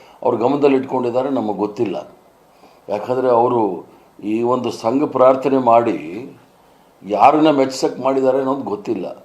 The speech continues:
ಆದರೆ ಡೆಪ್ಟಿ ಮುಖ್ಯಮಂತ್ರಿ ಆಗಿ ಮಾಡಿರೋದು ನಮ್ದೇನು ಅಭ್ಯಂತರ ಇಲ್ಲ. ಕಾಂಗ್ರೆಸ್ ಅಧ್ಯಕ್ಷರಾಗಿ ಮಾಡಿದರೆ ಅವರು ಕ್ಷಮೆ ಕೇಳಬೇಕಾಗುತ್ತೆ. ನೋಡಿ, ಶಿವಕುಮಾರ್ ಅವರು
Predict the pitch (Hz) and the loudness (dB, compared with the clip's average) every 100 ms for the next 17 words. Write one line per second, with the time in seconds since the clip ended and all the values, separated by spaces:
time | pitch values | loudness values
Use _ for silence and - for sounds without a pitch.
0 | - 110 131 151 - - 165 165 160 160 | -14 -8 -4 -4 -4 -4 -4 -4 -4 -4
1 | 156 160 165 156 143 151 139 135 135 135 | -6 -4 -2 -2 -2 -2 2 0 2 -2
2 | 131 120 110 123 117 92 110 107 95 85 | -4 -4 -6 -4 -4 -6 -8 -6 -8 -8
3 | 78 - - 98 110 131 107 101 123 156 | -12 -18 -8 -4 -2 -2 -4 -4 -4 -4
4 | - 143 120 120 117 127 147 - 120 117 | -2 -2 0 -4 -4 -6 -6 -4 -2 -2
5 | 87 76 - _ - _ _ - 113 117 | -4 -10 -18 _ -20 _ _ -10 -6 -6
6 | 113 98 87 - - - - - 117 131 | -6 -6 -8 -14 -18 -20 -20 -10 -4 -2
7 | 127 117 143 135 127 113 117 143 135 127 | 0 0 0 -2 -6 -8 -8 -4 0 2
8 | 117 113 110 117 | 2 0 -2 -2